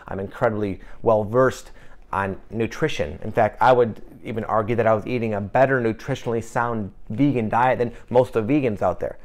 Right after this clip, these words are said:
okay? It wasn't working for me. But some people function beautifully on a pure vegan diet for their whole life. You just have to be honest with yourself. How is this making me feel? Okay?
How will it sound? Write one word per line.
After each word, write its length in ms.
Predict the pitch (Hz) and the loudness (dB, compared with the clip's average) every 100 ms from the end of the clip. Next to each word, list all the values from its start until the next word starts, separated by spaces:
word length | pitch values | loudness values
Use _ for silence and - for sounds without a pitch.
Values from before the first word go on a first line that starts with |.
| - | -12
okay? 380 | - 113 127 127 - - | 0 4 4 0 -14 -6
It 60 | 117 | 0
wasn't 260 | 127 123 | 2 2
working 260 | 127 139 113 | 0 0 -4
for 100 | 98 | -8
me. 220 | 82 - - - - - - - - - - - - - | -10 -12 -16 -16 -16 -18 -18 -16 -16 -16 -20 -20 -10 0
But 100 | 143 | 2
some 240 | - 170 | 4 2
people 360 | 180 151 143 135 - | 2 0 0 -4 0
function 400 | 160 160 165 156 | 2 2 -2 -2
beautifully 640 | 143 156 196 - - 98 | -2 0 0 0 -2 -4
on 120 | 87 98 | -4 -6
a 60 | |
pure 320 | 98 - 117 104 | -6 0 2 2
vegan 300 | 110 110 107 | -2 -2 0
diet 240 | 107 120 | 0 0
for 80 | 123 | -2
their 100 | 131 | -4
whole 300 | - 151 143 | -2 -4 -2
life. 220 | 147 - - - - - | -4 -6 -12 -16 -14 -10
You 120 | - | -6
just 160 | 180 - | -6 -2
have 160 | 117 - | -2 -2
to 60 | |
be 200 | 107 117 - | -2 -4 -4
honest 380 | - 127 156 - | -4 -4 -4 -6
with 160 | 92 95 | -10 -10
yourself. 500 | - - 76 - - - | -8 -4 -4 -6 -14 -18
How 300 | - - 143 | -6 0 2
is 160 | 156 107 | 2 0
this 240 | 120 - | -4 -4
making 360 | 101 98 98 98 | -8 -8 -8 -10
me 120 | 95 | -10
feel? 520 | 95 - 95 90 - - - - - - - - - - - - - | -12 -14 -10 -10 -10 -14 -14 -16 -20 -20 -20 -18 -18 -18 -18 -16 -10
Okay? 440 | 101 110 156 - | 0 4 4 2